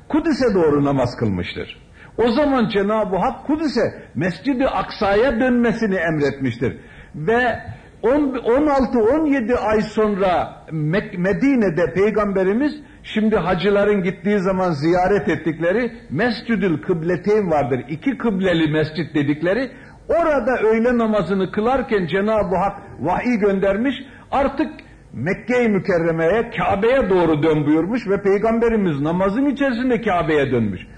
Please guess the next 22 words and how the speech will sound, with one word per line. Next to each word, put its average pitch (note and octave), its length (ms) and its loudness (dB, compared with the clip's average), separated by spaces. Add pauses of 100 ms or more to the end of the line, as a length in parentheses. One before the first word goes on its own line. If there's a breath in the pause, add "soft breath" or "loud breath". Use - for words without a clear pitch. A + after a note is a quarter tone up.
(260 loud breath)
Ben B3+ 120 2
orada C#4+ 300 2
ziyaret A#3+ 560 0
ederken A#3+ 580 0
sordum, A3 560 0
merak E3+ 360 0
ettim. C#3 320 -6 (300 loud breath)
"Kudüs C#4 400 0
ne A#3 160 0
tarafta?" D#3+ 460 0
dedim. A3 300 -4 (420 loud breath)
Şimdiki A#3 1040 0 (100)
ku-, D#3 880 0
döndükleri A3+ 760 2
kıblenin B3+ 720 -2 (140)
tam D4 280 -2
tersi, A#2 500 -2
aksi. E3 540 -4 (200 loud breath)
Mesela B3 460 0
şu C4 200 -2
camiyi A#3 500 0
düşünün, F#3+ 480 -2